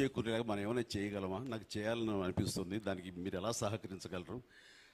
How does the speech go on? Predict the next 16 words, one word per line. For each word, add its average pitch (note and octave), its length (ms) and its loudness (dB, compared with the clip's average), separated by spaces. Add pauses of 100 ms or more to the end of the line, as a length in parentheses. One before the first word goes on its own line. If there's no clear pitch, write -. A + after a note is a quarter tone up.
(180)
దానికి A2 220 0
ఖర్చు B2+ 320 0
అవుతుంది, B2+ 440 0
అంతా A2 280 2
కూడా C3 160 2
నేను G#2+ 380 0 (260)
భరించడానికి A2 540 4
రెడీగా G2+ 300 0
ఉన్నాను. F#2 320 0 (800)
మీ G#2 260 2
సహకారం A2 520 2
కావాలి F#2 360 2
డాక్టర్ E2 300 -2
అని E2 80 0
అడిగినప్పుడు G#2 760 2 (680)
ఆయన B2+ 400 4